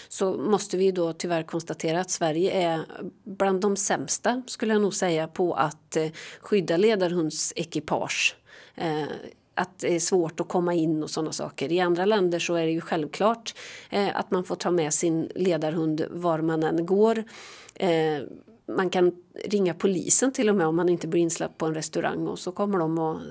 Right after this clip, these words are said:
säger att så här får det inte gå till. Ehm, och jag menar, några såna, eh, lagar har vi ju inte alls i Sverige, utan här är det ju upp till varje enskild, eh, restaurangägare till exempel. Så att det är, eh, inte bra.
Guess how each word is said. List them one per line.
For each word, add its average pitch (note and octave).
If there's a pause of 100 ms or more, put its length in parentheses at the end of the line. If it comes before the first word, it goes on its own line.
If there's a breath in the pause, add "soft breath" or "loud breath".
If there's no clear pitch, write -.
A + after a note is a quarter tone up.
(100)
säger D#3+
att D#3+
så F3
här E3+
får A3
det A3
inte G#3
gå F3
till. E3 (500 loud breath)
Ehm, F3+ (380)
och G3
jag F#3+
menar, F#3
några F#3
såna, G3
eh, F#3+
lagar F3+
har F3+
vi F3
ju F3
inte F3
alls F3+
i E3
Sverige, E3
utan E3+
här E3+
är F3
det F#3+
ju G3
upp -
till D#3+ (400 loud breath)
varje E3+
enskild, D#3+
eh, D#3 (240)
restaurangägare E3+
till -
exempel. -
Så -
att -
det G#3+
är, E3
eh, E3 (380)
inte F3
bra. F3+